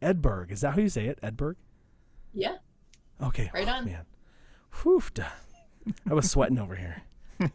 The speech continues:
Speaker 1: can see. Oh my gosh.
Speaker 2: It's
Speaker 1: Welcome,
Speaker 2: a, it's a pretty,
Speaker 1: Jess.
Speaker 2: pretty good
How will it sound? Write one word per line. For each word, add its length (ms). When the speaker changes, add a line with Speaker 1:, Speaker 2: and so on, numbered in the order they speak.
Speaker 1:
can 180
see. 220
Oh 80
my 160
gosh. 720
Speaker 2:
It's 140
Speaker 1:
Welcome, 300
Speaker 2:
a, 20
it's 120
a 40
pretty, 240
Speaker 1:
Jess. 180
Speaker 2:
pretty 320
good 560